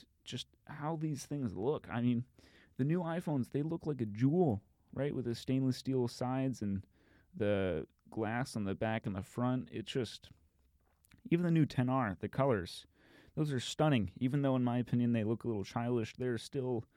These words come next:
unbel-, ooh, the lights went out. That's weird. Cool, though. It's a little lighter now, so I, I can see things. Um, but, the, I mean, the new colors are just absolutely crazy. Like, that red is just right in your face. Like, you,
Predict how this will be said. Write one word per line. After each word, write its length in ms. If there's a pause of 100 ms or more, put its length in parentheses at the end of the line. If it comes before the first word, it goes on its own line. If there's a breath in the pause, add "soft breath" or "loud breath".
(340 soft breath)
unbel-, 280
ooh, 220
the 60
lights 260
went 140
out. 140 (1500)
That's 240
weird. 440 (600)
Cool, 260
though. 180 (680 soft breath)
It's 160
a 40
little 200
lighter 280
now, 200
so 240
I, 120 (160)
I 60
can 140
see 300
things. 420 (540 soft breath)
Um, 300 (100)
but, 180
the, 100
I 120
mean, 160
the 60
new 120
colors 360
are 60
just 200
absolutely 420
crazy. 480
Like, 180
that 180
red 300
is 120
just 280 (760 loud breath)
right 140
in 80
your 140
face. 440
Like, 260
you, 360